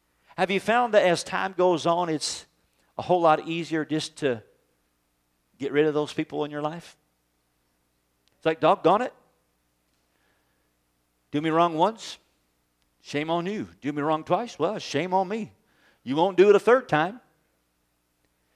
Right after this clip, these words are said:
But when we choose to forgive, what we're doing is we're actually making room for somebody to come back and have a part of our life. You make room. See, God sees the big picture.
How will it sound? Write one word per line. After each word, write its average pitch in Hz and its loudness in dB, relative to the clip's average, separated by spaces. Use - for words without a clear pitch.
But 196 8
when 185 4
we 175 2
choose 254 -6
to 185 -4
forgive, 175 -2
what 202 0
we're 202 4
doing 202 -4
is 151 -4
we're 147 0
actually 196 -4
making 185 -4
room 208 0
for 160 -6
somebody 147 -6
to 156 -2
come 208 -2
back 143 -6
and 135 -8
have 156 -2
a 143 -4
part 170 0
of 127 0
our 131 0
life. 113 -8
You 170 -2
make 196 0
room. 180 0
See, 196 -2
God 247 2
sees 208 -4
the 185 2
big 175 -2
picture. 123 -6